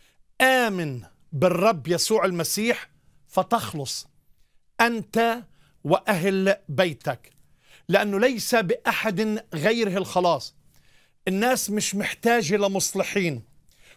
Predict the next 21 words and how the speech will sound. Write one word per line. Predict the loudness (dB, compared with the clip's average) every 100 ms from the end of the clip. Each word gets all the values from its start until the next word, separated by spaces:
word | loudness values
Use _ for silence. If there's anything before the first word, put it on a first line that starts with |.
| 0
ولا | 2 4 2
لعلماء | 2 2 2 2 0 -2 -4
ولا | 0 2 2
فلسفة | 0 0 0 2 -2 -2 2
ولا | 2 2
حتى | 0 -2 0 0
دين. | 2 2 0 0 -4 -12 _ _ _ _ _ _ _ _ _ _ _ _ -20 -6 -2
الدين | 0 2 2
عم | 2 0
بخدر | 0 -2 2 0 2 2 2
الناس | 0 0 0 -2 -4 -8 -12 _ _ _ -2
زي | 2 2 0
الأفيون. | -2 -4 -2 0 0 -2 -6 _ _ _ -20 -20 _ _ -2
الدين | -2 0 2 2 2
عم | 0 0
بتخلي | -2 2 0 2
الناس | 0 0 0 -2 -2
تقتل | -2 -2 0 2 4
وتكره | 0 -2 -4 0 0 2
وتتعصب | -2 -4 -2 0 2 0 0 0
وتتزمت. | -2 -2 0 0 0 0 -2